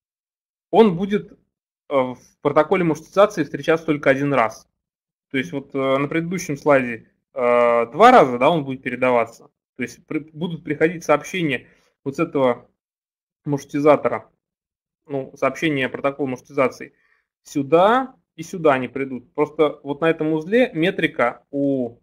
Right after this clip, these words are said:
данного маршрута будет больше, чем у префикса, который пришёл с другой стороны, от правого сервис-провайдера. Вот. Соответственно, э, по метрике будет выбираться именно вот этот next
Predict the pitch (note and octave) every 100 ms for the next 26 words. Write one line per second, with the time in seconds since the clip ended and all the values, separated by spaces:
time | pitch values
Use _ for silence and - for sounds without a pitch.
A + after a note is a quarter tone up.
0 | _ _ - C#3+ C3+ B2+ B2+ C3+ - C3
1 | A#2+ C3 E3 D3+ C3 C#3 A3 A3+ B2+ A#2
2 | _ _ _ _ - D3+ B2+ - _ D3
3 | C#3 B2+ D3 G3+ F3 - - D#3+ D#3 C#3+
4 | C3+ - D3 C3+ C3+ C#3 C3+ A#2+ A2+ G#2+
5 | _ _ _ - - C3+ B2+ A#2 A2+ -
6 | B2+ _ - B2 A#2+ A#2+ _ _ _ _
7 | _ _ _ _ _ _ _ - A#2 -
8 | B2+ F#3 F#3+ D#3+ C3 - C#3 - E3 A3
9 | G3 - C#3+ E3 D3 C3+ D3 E3+ - D3+
10 | D3+ D3 C#3+ C#3 B2+ B2 A#2